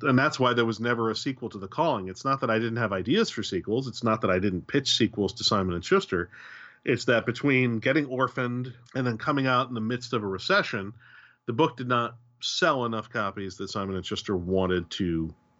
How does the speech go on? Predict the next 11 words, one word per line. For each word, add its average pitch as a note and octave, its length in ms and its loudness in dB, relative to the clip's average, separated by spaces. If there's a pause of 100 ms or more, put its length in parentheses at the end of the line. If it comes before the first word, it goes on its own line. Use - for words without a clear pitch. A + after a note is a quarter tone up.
(180)
invest A#2+ 480 4
more A#2+ 260 4
money G2 560 -2
in E2+ 340 -8 (380)
perpetuating G#2+ 680 -2
the D#2 80 -10
story. D#2+ 520 -4 (760)
So A#2 520 4
when B2 180 0
I A#2 240 2
decided C3+ 840 0